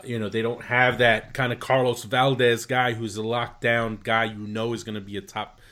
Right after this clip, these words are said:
center back. I, I don't know if anyone kinda stands out in that regard. Joshua Yaro is not ready. Joshua Yaro is not, uh, the jury's out on this kid. He's the number two overall pick. There were questions coming in. He has talent, but is he really a center back? I know he didn't wanna play right back. He's not really gonna have to play right back. They have Keegan Rosenberry there.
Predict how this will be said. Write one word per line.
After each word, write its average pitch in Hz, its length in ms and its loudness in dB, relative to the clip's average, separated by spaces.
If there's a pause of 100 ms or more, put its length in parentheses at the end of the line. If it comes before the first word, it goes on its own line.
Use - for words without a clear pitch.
(140)
center 165 240 4
back. 92 280 -6
I, 110 240 -10
I 117 60 -8
don't 123 140 -6
know 123 60 -4
if 117 100 -8
anyone 117 260 -4
kinda 113 220 -6
stands 107 340 -6
out 110 180 0
in 117 60 -10
that 107 160 -6
regard. 120 400 2 (480)
Joshua 156 400 0
Yaro 156 380 2
is 117 100 -2
not 127 240 -4
ready. 143 340 -4
Joshua 127 340 -6
Yaro 147 260 0
is 123 120 -4
not, 139 440 2 (420)
uh, 131 280 0 (100)
the 131 240 -2
jury's 151 400 -2
out 185 180 8
on 226 100 -2
this 131 200 -6
kid. 110 420 -6
He's 107 140 -10
the 120 80 -8
number 151 200 -4
two 156 220 -4
overall 135 320 0
pick. 143 280 -2
There 120 100 -4
were 110 100 -4
questions 127 380 -4
coming 120 320 -6
in. 113 180 -2 (380)
He 127 120 -2
has 226 260 2
talent, 147 460 -6
but 110 140 -6
is 107 100 -8
he 104 120 -10
really 214 320 -2
a 196 60 0
center 190 340 -2
back? 175 340 0
I 120 60 -4
know 127 120 -4
he 147 140 -2
didn't 156 180 -2
wanna 117 220 -2
play 170 260 -4
right 151 260 0
back. 143 300 4
He's 101 240 -16
not 117 220 -6
really 131 180 -4
gonna 123 180 -4
have 104 200 0
to 147 80 -16
play 147 160 0
right 123 220 0
back. 120 240 -2
They 101 80 -2
have 113 140 -4
Keegan 123 260 -6
Rosenberry 123 500 -4
there. 117 260 -2